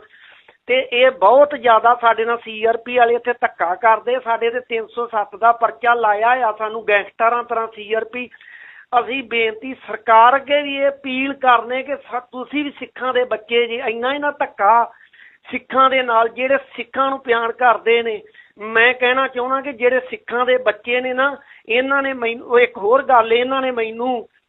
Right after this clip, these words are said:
ਚਾ-, ਇੱਕ ਵਜੇ ਤੋਂ ਲੈ ਕੇ ਹੁਣ ਉੱਥੋਂ ਅ-, ਆਇਆ ਮੈਂ ਦਿਓੜੀ ਦੇ ਵਿੱਚੋਂ, ਚਾਚਾ ਹਰਜੀਤ ਸਿੰਘ ਵੀ ਉੱਥੇ ਮੇਰੇ ਨਾਲ, ਕੁਲਵੰਤ ਸਿੰਘ ਵੀ, ਤੇ ਇਹਨਾਂ ਨੇ ਬਹੁਤ ਮੇਰੇ ਨਾਲ ਧੱਕਾ ਕੀਤਾ। ਚਾਚੇ ਨੇ ਦਾੜ੍ਹੀ ਕੱਢ ਕੇ ਮੇਰੀ ਜੇਬ 'ਚੋਂ ਵਿਖਾਈ, "ਦੱਸੋ ਆ ਪੱਟੀ, ਇਹਦੀ ਕਾਰਵਾਈ ਕੀ ਹੈ?"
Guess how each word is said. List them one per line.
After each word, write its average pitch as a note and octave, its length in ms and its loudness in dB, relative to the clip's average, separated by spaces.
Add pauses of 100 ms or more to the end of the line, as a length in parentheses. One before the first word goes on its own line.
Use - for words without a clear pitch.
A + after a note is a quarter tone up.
(520)
ਚਾ-, A#3+ 300 4
ਇੱਕ B3 300 -2
ਵਜੇ C4 280 2
ਤੋਂ C4 160 0
ਲੈ A3 220 2
ਕੇ A#3+ 180 -6
ਹੁਣ A3+ 320 -2
ਉੱਥੋਂ A#3+ 520 0
ਅ-, B3+ 240 -8
ਆਇਆ A3+ 400 2
ਮੈਂ B3+ 140 0
ਦਿਓੜੀ A#3 380 0
ਦੇ A#3 100 -2
ਵਿੱਚੋਂ, A3 440 -6 (360)
ਚਾਚਾ B3 420 2
ਹਰਜੀਤ A#3 380 -4
ਸਿੰਘ A3+ 240 -6
ਵੀ B3+ 120 -6
ਉੱਥੇ A#3+ 240 -2
ਮੇਰੇ A#3 280 -2
ਨਾਲ, G#3 360 0
ਕੁਲਵੰਤ A3 600 -6
ਸਿੰਘ B3 260 -6
ਵੀ, A#3 220 -12 (300)
ਤੇ A3+ 80 -10
ਇਹਨਾਂ C4 240 0
ਨੇ B3 100 -2
ਬਹੁਤ A#3+ 320 0
ਮੇਰੇ A#3+ 200 0
ਨਾਲ A#3+ 120 4
ਧੱਕਾ G#3 340 -2
ਕੀਤਾ। A#3 320 -4
ਚਾਚੇ A#3+ 400 -2
ਨੇ B3+ 120 -4
ਦਾੜ੍ਹੀ B3 420 0
ਕੱਢ A#3+ 280 -2
ਕੇ B3 140 -4
ਮੇਰੀ A#3 180 -10
ਜੇਬ G#3 220 -2
'ਚੋਂ B3 220 -4
ਵਿਖਾਈ, A#3 340 -4
"ਦੱਸੋ A3+ 400 -6
ਆ B3 60 2
ਪੱਟੀ, B3 540 -8
ਇਹਦੀ B3 240 -12
ਕਾਰਵਾਈ G#3+ 460 0
ਕੀ A#3+ 340 -8
ਹੈ?" G3 80 -2